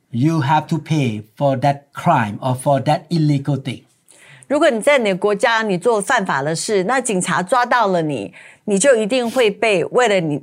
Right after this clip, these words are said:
Speaker 2: 你所做的这些犯罪的行为要付出代价。
Speaker 1: By the justice of the law, you have to pay the penalty.
Speaker 2: 根据司法的系统，你必须要为这个罪付出代价。
Speaker 1: God is just.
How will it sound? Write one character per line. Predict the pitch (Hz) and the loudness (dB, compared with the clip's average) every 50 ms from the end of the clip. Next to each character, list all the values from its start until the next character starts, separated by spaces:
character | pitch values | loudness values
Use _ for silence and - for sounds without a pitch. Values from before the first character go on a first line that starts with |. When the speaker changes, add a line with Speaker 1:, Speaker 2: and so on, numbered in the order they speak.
| - - | -6 -4
Speaker 2:
你 | 185 190 180 170 175 | -2 0 0 0 0
所 | - 190 165 | 0 0 -2
做 | 165 165 - 240 220 | 0 0 0 0 2
的 | 175 175 165 160 | 2 0 0 -2
这 | 165 208 202 | -2 -2 -2
些 | 185 220 202 190 196 190 190 - _ _ | 0 0 0 2 0 0 -4 -10 _ _
犯 | - 247 220 208 | 0 0 0 0
罪 | 190 233 214 180 | 0 0 0 0
的 | 175 | 0
行 | 165 - - 156 175 170 | -2 -2 -4 -4 -2 -2
为 | 151 156 | 0 0
要 | 185 180 175 | 0 -2 -2
付 | - 202 180 | -2 -4 -4
出 | - 180 170 | -4 -4 -4
代 | - 180 165 147 131 | -2 -2 -2 -2 -2
价。 | - - 156 135 107 71 - - - | -4 -4 -4 -4 -4 -6 -10 -10 -8
Speaker 1:
By | 123 113 160 165 175 175 | -2 0 2 2 2 2
the | - 160 143 - - - | 2 0 -4 -6 -4 -2
justice | 247 262 247 254 - - 185 143 - - - - - _ _ - | 0 0 0 0 -2 -4 -4 -4 -4 -6 -10 -14 -18 _ _ -4
of | 160 139 127 | -2 -2 0
the | 151 143 | 2 2
law, | 139 143 160 165 156 123 107 98 - - _ _ _ | 2 4 4 4 2 2 -2 -4 -8 -14 _ _ _
you | 127 143 165 160 | -2 0 0 0
have | 143 - 156 156 156 151 151 - | 0 0 2 2 2 2 0 -2
to | - - 151 139 139 - - | -4 -2 -2 -2 -2 -4 -6
pay | - 160 147 139 | -4 -2 -2 -2
the | 123 120 | -4 -6
penalty. | - - 151 139 131 120 - - 117 - - _ _ _ _ _ | -6 -4 -4 -2 -2 -4 -4 -6 -10 -10 -12 _ _ _ _ _
Speaker 2:
根 | - 302 294 277 | 0 0 0 2
据 | 302 302 277 | 2 0 0
司 | 262 - 269 285 | 0 -2 -2 -2
法 | 269 277 202 160 | 0 2 0 2
的 | 165 190 | 2 0
系 | 190 185 - - - - 262 233 - | -2 -2 -6 -10 -8 -6 -4 -4 -4
统， | - 185 175 160 151 156 | -2 -2 -2 -2 -2 -2
你 | 185 185 | -4 -4
必 | 185 - 277 262 | -2 -2 -2 -2
须 | - - 247 233 | -2 -2 0 0
要 | 226 220 208 185 170 156 | 2 2 2 2 2 0
为 | - - 220 214 185 | 0 0 0 0 0
这 | 220 202 | 0 0
个 | 185 170 | -2 -2
罪 | 170 220 202 180 | 0 0 -2 -2
付 | 185 - 202 | 0 -2 -4
出 | 185 - 190 175 | -2 -2 -4 -2
代 | - 180 156 - | -2 -2 -2 -4
价。 | - - 170 131 101 - - - - _ - | -4 -4 -2 -2 -2 -4 -8 -12 -18 _ 0
Speaker 1:
God | 185 196 220 247 - 208 | 2 2 2 2 2 0
is | 165 - - - - 190 | -4 -4 -6 -6 -2 0
just. | 190 156 143 - - - - - | 0 0 0 -4 -8 -10 -12 -12